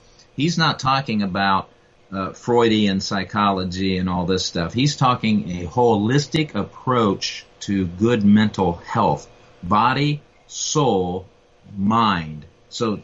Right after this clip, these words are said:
tonight, six o'clock Eastern Time, Doctor Mike Live. It's on Facebook. You can go to D L Mike Live dot com for that. Soaring Eagle Radio, uh, is another platform. It's an interview platform. I just had, uh, Doctor Andy Woods on, Jeff, our mutual friend, and,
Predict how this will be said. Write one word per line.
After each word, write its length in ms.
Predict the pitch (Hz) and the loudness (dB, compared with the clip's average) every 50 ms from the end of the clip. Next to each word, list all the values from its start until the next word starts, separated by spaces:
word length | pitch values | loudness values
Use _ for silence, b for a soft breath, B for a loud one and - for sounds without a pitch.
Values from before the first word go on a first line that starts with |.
| - - | -12 -10
tonight, 460 | - 113 110 117 117 113 107 - - | -6 -4 -2 -2 -2 -2 -2 -6 -8
six 360 | - - - 147 143 - - 120 | -6 -4 -2 -2 -2 -4 -6 -10
o'clock 420 | - - 127 117 110 104 - - | -8 -4 -2 -2 0 -2 -2 -4
Eastern 520 | - 113 123 123 - - - 101 92 87 87 | -8 -8 -6 -6 -6 -8 -6 -6 -6 -6 -6
Time, 360 | - 98 95 95 90 87 85 | -6 -4 -4 -4 -2 -2 -2
Doctor 240 | 95 95 95 - 95 | -2 -2 -4 -4 -4
Mike 260 | 92 92 87 85 - | -6 -6 -6 -6 -4
Live. 300 | 95 95 92 90 87 87 | -4 -2 -2 -2 -2 -4
It's 140 | 87 - - | -6 -6 -4
on 160 | 92 90 85 | -4 -4 -4
Facebook. 560 | 85 - 95 92 92 - - 90 87 - - | -4 -4 -4 -4 -4 -4 -6 -6 -6 -6 -4
You 80 | 92 90 | -2 -2
can 80 | 90 | 0
go 100 | 90 92 | 0 2
to 100 | 90 87 | 2 0
D 220 | 85 85 92 95 92 | 0 0 2 2 2
L 160 | 92 90 90 | 4 4 4
Mike 240 | 87 87 87 87 - | 4 4 4 2 0
Live 240 | 92 90 90 80 73 | 0 0 0 -2 -2
dot 220 | 87 80 73 - | -4 -4 -4 -6
com 320 | - - - 101 92 90 87 | -6 -2 0 0 2 0 -2
for 160 | - 82 80 | -4 -6 -8
that. 320 | 73 82 87 85 82 - B B B B B B B | -6 -4 -4 -4 -4 -4 B B B B B B B
Soaring 300 | B - 131 135 135 131 | B -2 0 2 2 2
Eagle 220 | 127 123 110 113 110 | 2 2 2 2 2
Radio, 800 | 107 110 117 117 127 123 123 120 117 113 113 113 117 117 117 - - _ _ _ _ 95 | 2 2 2 2 2 2 2 2 2 2 2 2 0 0 -2 -4 -14 _ _ _ _ -14
uh, 60 | 95 90 - | -12 -8 -6
is 160 | 104 90 92 | -4 -4 -2
another 280 | 92 95 104 107 110 104 | 0 2 2 2 0 0
platform. 720 | - - - 110 110 104 90 - - 107 104 107 104 101 | -4 -2 -2 0 0 0 -2 -4 -6 -2 0 2 2 2
It's 140 | 98 87 - | 0 -2 -4
an 120 | 92 87 82 | -6 -6 -4
interview 540 | - 101 104 104 101 101 104 104 101 101 | 0 0 2 2 2 2 2 2 2 0
platform. 380 | 98 - - 104 98 101 101 101 | -2 -4 -4 -2 -2 0 0 -2
I 40 | 95 | -2
just 160 | - - - | -2 -2 -2
had, 260 | 123 117 113 107 101 104 | 0 0 0 0 0 0
uh, 80 | 104 | 0
Doctor 340 | 95 104 107 107 - - 104 | 0 0 0 -2 -2 -4 -4
Andy 280 | 104 107 107 101 98 95 | -2 -2 -2 -2 -2 -2
Woods 340 | 98 104 104 101 90 90 | -2 -2 -2 -2 -4 -4
on, 240 | 95 90 90 90 87 | -6 -4 -2 -2 -4
Jeff, 380 | 85 90 98 95 95 95 - 92 | -4 -4 -4 -4 -4 -4 -6 -4
our 180 | 90 92 92 | -4 -2 -2
mutual 380 | 90 92 95 95 92 - 90 87 | 0 0 0 -2 -2 -2 -4 -4
friend, 480 | - - 95 95 92 92 92 95 85 87 | -4 -2 -2 0 0 2 2 0 0 0
and, 180 | 85 85 85 | -2 -2 -4